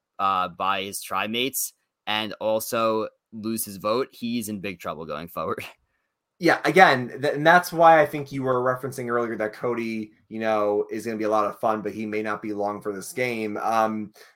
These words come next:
Speaker 2: like, I mean, I can't even give him credit for sniffing out a lie, 'cause Dwight literally said to a T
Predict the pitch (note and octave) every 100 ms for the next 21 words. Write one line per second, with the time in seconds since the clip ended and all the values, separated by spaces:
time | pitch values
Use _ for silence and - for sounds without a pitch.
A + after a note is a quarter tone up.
0 | _ _ C#3+ C#3+ C3+ - - - _ _
1 | C#3 C3 - D#3+ E3 D3 - _ _ C#3
2 | C#3+ G#3+ G#3 F#3 F3 E3 D#3 C#3+ - D#3
3 | C#3+ - B2+ A#2 C#3+ C3 C#3 A#2+ A2+ G#2
4 | C#3+ C3 G#2+ A#2+ G#2 - A2+ B2+ C3 -
5 | A2+ A2 A2+ C3+ D3 D#3 C#3+ C3+ - C#3
6 | C3 - D#3+ C3 B2+ - - C#3+ A#2 G#2+
7 | G2+